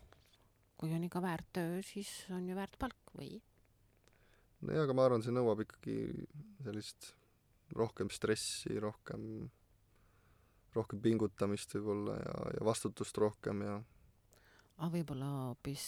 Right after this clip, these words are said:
Speaker 1: äh, seda, mida sa praegu omandad, rohkem sellist, äh, tarkust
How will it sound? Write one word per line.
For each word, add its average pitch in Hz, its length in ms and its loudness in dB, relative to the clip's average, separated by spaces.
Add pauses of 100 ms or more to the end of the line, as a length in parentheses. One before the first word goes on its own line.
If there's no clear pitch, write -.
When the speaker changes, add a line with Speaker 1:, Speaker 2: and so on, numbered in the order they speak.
Speaker 1:
äh, 143 180 -2
seda, 147 260 -4
mida 147 240 -4
sa 151 80 -6
praegu 143 380 -2
omandad, 220 480 -2
rohkem - 420 -4
sellist, 135 560 -6
äh, 131 320 -4 (540)
tarkust - 640 -2